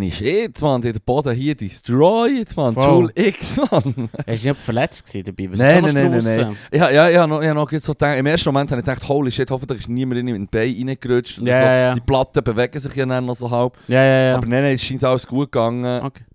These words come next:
Speaker 1: Äh, scheint alles gut gegangen und, und ja, sie sind massiv nice, äh, geflickt.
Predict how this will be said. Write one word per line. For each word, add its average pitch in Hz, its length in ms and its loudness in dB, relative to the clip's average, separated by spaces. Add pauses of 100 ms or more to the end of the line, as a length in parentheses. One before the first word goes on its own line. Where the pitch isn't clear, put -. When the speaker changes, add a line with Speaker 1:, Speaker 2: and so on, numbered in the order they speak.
(220)
Speaker 1:
Äh, 71 160 -12
scheint 123 260 -8
alles 113 240 -4
gut 120 160 -6
gegangen 110 340 -4
und, 92 320 -8
und 87 360 -10
ja, 101 200 0
sie 87 120 -12
sind 87 160 -14
massiv 107 400 -12
nice, 98 560 -10
äh, 101 400 -8
geflickt. - 480 -2